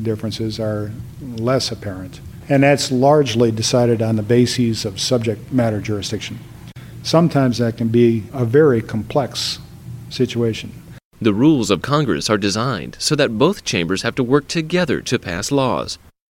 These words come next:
Speaker 2: Each chamber has the power to introduce legislation on most subjects,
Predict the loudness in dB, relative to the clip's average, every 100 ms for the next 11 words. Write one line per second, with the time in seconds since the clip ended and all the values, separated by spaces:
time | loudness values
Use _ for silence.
0 | _ -2 0 0 -4 0 0 0 -2 -2
1 | -2 -4 -2 0 0 0 -2 -2 0 0
2 | 0 0 0 -2 0 0 0 -4 -4 -2
3 | -2 -2 -4 -2 -6 -8 -14